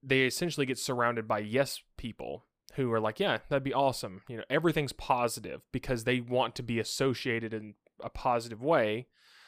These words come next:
A-, and to, if, if it takes enabling that person to, for example, partake in drug use, for example, it's like, "Oh yeah, you should do hard drugs. That'd be fun. You know, we'd have a good time at this party."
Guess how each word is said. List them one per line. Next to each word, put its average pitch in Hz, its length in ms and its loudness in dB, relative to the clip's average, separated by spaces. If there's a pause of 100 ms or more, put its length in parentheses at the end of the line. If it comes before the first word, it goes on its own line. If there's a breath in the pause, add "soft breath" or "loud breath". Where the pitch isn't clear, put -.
(440 soft breath)
A-, 147 80 -10 (120)
and 131 200 -2
to, 135 100 -2 (100)
if, 135 120 2 (140)
if 131 200 4
it 120 120 0
takes 135 280 -2
enabling 135 500 4
that 127 160 0
person 120 360 -4
to, 120 100 -12
for 120 140 -4
example, 113 480 -4 (120)
partake 117 320 -6
in 101 120 -12
drug 131 260 6
use, 90 220 -6
for - 120 -8
example, 107 320 -6
it's 107 80 -6
like, 131 80 -4
"Oh 220 60 -2
yeah, 214 140 0
you 120 120 -4
should 131 140 -8
do 120 120 -2
hard 123 200 0
drugs. 135 260 2
That'd 131 140 -2
be 120 80 -4
fun. 113 360 0
You 113 100 -2
know, 113 40 -2
we'd 120 100 0
have 123 120 -2
a 120 40 -10
good 123 120 -2
time 117 180 -2
at 107 60 -8
this 107 100 -4
party." 117 380 2